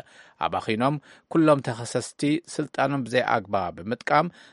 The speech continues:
ዘይግብኦም ጥቕሚ ንምውሳድ ከቢድ ግዕዝና ፈጺሞም ይብል እቲ ኽሲ። ናይ ቀደም ናይ ሜቴክ ምክትል ዋና ዳይሬክተር ኮሎኔል ሙሉ ወለ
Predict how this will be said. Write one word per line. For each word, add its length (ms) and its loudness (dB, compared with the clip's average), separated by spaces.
ዘይግብኦም 600 2
ጥቕሚ 320 -4
ንምውሳድ 580 -2
ከቢድ 320 -6
ግዕዝና 440 -6
ፈጺሞም 480 -10
ይብል 320 -2
እቲ 200 -6
ኽሲ። 220 -12
ናይ 220 0
ቀደም 320 2
ናይ 240 2
ሜቴክ 360 -2
ምክትል 600 -8
ዋና 320 0
ዳይሬክተር 580 -2
ኮሎኔል 400 -2
ሙሉ 260 -4
ወለ 200 -4